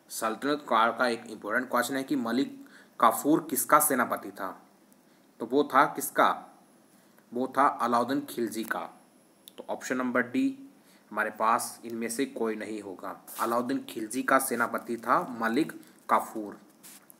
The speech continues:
जिसको कि हजार दिनारी के रूप में भी माना जाता है। ठीक है, हजार दिनारी, दिनारी का नाम दिया गया था क्योंकि गुजरात अभियान के समय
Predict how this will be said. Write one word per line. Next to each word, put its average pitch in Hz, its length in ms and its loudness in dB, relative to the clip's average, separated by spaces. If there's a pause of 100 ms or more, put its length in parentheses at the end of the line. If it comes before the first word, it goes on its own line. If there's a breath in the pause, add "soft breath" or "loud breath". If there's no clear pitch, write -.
(420 loud breath)
जिसको 135 320 2
कि 170 220 4 (160)
हजार 127 580 6 (260 loud breath)
दिनारी 127 540 4
के 156 160 2
रूप 147 180 2
में 151 160 4
भी 151 80 2
माना 147 260 4
जाता 147 220 2
है। 147 240 -4 (180)
ठीक 190 120 -2
है, 151 220 0 (100)
हजार 123 260 6
दिनारी, 120 380 0
दिनारी 117 500 -2
का 143 120 2
नाम 139 240 2
दिया 139 140 2
गया 135 140 0
था 139 120 -6
क्योंकि 156 460 -4 (540 loud breath)
गुजरात 135 480 6
अभियान 127 420 2
के 147 140 0
समय 131 560 0